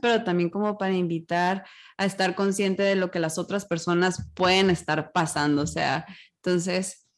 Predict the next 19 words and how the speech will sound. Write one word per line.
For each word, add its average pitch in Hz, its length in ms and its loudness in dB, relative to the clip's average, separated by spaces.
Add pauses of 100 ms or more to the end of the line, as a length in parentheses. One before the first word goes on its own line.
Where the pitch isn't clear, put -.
(340)
eh, 190 420 2 (460)
otra 226 480 2 (260)
área 220 340 -2 (260)
que 175 100 -10
puede 175 380 -4
llegar 170 340 -2
como 185 260 -2
a 175 40 2
afectarnos, 185 840 0
y 190 100 2
ahorita 165 520 0
ya 170 120 0
se 180 140 -2
mencionaba, 180 580 2
es 196 80 2
la 190 160 0
parte 175 300 -2
del 180 180 2
ejercicio, 190 800 -2